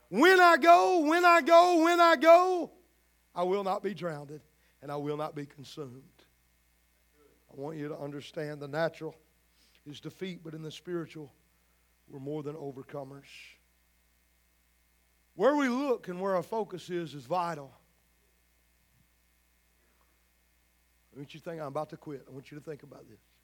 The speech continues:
In the time when Moses came off the mountain, fiery serpents were everywhere. The Lord said, "Take a brazen serpent, a type of Christ, put it upon your staff, a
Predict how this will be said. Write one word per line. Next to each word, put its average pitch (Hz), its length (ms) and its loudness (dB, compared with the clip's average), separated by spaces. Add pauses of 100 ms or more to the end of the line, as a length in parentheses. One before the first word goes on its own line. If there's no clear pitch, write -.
(1160)
In 139 60 -20
the 151 80 -12
time 202 500 -4 (880)
when 139 140 -18
Moses 175 580 -6 (240)
came 190 240 -10
off 196 220 -8
the 190 40 -20
mountain, 143 380 -16 (1800)
fiery 190 340 -4
serpents 165 460 -14
were 165 140 -14
everywhere. 139 580 -12 (1500)
The - 60 -20
Lord 170 240 -10
said, 180 220 -10
"Take 180 200 -8
a 180 60 -16
brazen 180 420 -10
serpent, - 480 -14
a - 120 -20
type 147 240 -12
of 147 100 -20
Christ, 139 480 -16 (800)
put 135 80 -18
it 131 80 -16
upon 139 260 -14
your 135 120 -14
staff, 135 480 -14
a - 40 -20